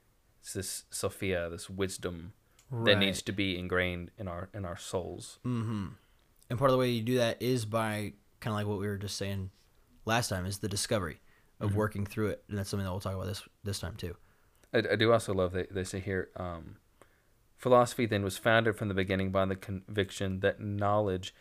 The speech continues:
Speaker 1: is not about power, but about truth." So t-, tying it into, again, it's this, this love of, of wisdom, but wisdom is grounded in what is true.
Speaker 2: Right.
Speaker 1: So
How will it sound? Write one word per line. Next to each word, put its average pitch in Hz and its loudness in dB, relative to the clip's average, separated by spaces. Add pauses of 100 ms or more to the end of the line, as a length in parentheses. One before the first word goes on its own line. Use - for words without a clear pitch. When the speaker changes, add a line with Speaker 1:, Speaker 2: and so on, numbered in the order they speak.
(240)
Speaker 1:
is 101 -8
not 104 2
about - 2
power, 92 0
but 90 4
about 85 -4
truth." - -16 (960)
So 95 2
t-, - -4 (120)
tying 107 0
it 92 -2 (1000)
into, 107 -2
again, 98 0
it's 98 -4
this, 98 -4
this 101 -6
love 98 4
of, 90 -2 (360)
of 101 -2
wisdom, 110 2
but 98 0
wisdom 104 0
is 95 -4
grounded 98 4
in 90 -4
what 95 2
is - -8 (380)
true. 92 -6 (480)
Speaker 2:
Right. 95 -2 (220)
Speaker 1:
So 98 0